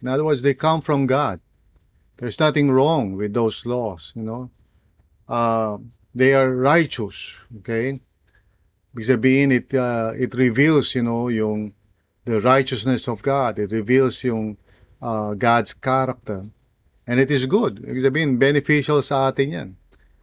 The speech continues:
Supposed to help us. Now, of course, you know, having said that, there's, there's something na, that is problematic if we are just simply to look at the laws of God in that sense, you know? So, kaya titingnan natin yung the other side of it.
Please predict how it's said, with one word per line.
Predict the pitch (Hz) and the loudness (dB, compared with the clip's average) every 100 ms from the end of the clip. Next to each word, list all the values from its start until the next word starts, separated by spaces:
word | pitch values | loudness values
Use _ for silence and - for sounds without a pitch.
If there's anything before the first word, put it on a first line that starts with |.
| _ | _
Supposed | - - 139 127 | -14 0 0 2
to | - | 0
help | 117 160 - | 0 0 -2
us. | - - - _ _ _ _ _ _ _ _ | -10 -12 -20 _ _ _ _ _ _ _ _
Now, | 123 123 113 110 | 0 2 2 -2
of | - | -8
course, | - 170 135 - 123 | 0 2 2 -4 -12
you | 131 - 131 | -10 -4 -2
know, | 113 123 - | -2 -6 -8
having | 127 120 120 | -4 0 0
said | - 165 127 | 2 2 2
that, | 113 113 - | 0 0 -4
there's, | 131 123 - | -2 -2 -4
there's | 127 127 - | -2 -2 0
something | 147 139 131 123 113 | 0 2 2 0 0
na, | 110 107 110 | -2 -6 -8
that | 110 117 | -6 -6
is | 110 - | -6 -2
problematic | 131 113 110 107 135 135 104 - _ - _ _ _ - | 0 2 2 2 0 -2 -4 -8 _ -20 _ _ _ -2
if | 135 113 | 0 2
we | 135 131 | 2 4
are | 123 | 4
just | 110 123 110 | 4 2 2
simply | 131 117 117 113 | 0 0 0 -2
to | - 110 101 98 - _ _ _ _ - | 0 0 0 -4 -10 _ _ _ _ -2
look | 120 139 | 0 4
at | 135 107 | 2 2
the | 113 107 | 2 2
laws | 104 117 120 - | 4 2 2 -2
of | 101 | -4
God | 101 110 107 | 0 0 0
in | 107 104 | -2 0
that | 104 101 | -2 -2
sense, | - - 170 110 | -6 0 0 0
you | 98 110 113 | -8 -16 -10
know? | 104 127 | -8 -6
So, | - 101 | -6 -2
kaya | 113 110 | 0 2
titingnan | 120 127 117 113 | 2 2 0 2
natin | 110 107 113 | 0 0 -2
yung | 110 101 | -2 -4
the | 98 | -2
other | 110 156 143 | -2 0 -2
side | - 113 104 | -4 -2 -2
of | 92 101 | -4 -8
it. | 90 | -12